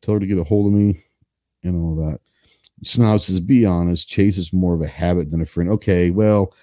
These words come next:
I don't wanna be mean. Um, at this point, you can't get, really get away from Chase as much as we would like to.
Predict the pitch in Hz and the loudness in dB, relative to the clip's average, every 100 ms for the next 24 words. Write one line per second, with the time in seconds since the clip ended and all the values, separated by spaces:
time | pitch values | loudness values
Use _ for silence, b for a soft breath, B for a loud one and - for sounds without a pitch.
0 | _ 123 147 90 69 73 73 71 85 87 | _ -2 0 0 -4 -6 -6 -2 0 0
1 | 90 90 90 85 _ _ _ _ 82 85 | 2 2 0 -2 _ _ _ _ -6 -4
2 | 87 90 87 - 110 - 160 165 - - | -2 0 -2 -2 -4 0 4 4 4 2
3 | 123 120 110 104 - 123 101 98 - _ | 4 6 4 -2 -2 0 0 -4 -6 _
4 | 107 104 90 92 85 73 92 101 101 - | -2 0 0 0 0 0 -2 0 -4 0
5 | 110 90 87 101 110 101 92 76 76 87 | 0 0 0 0 0 0 0 -2 -4 -6
6 | - - 143 147 | -6 2 4 4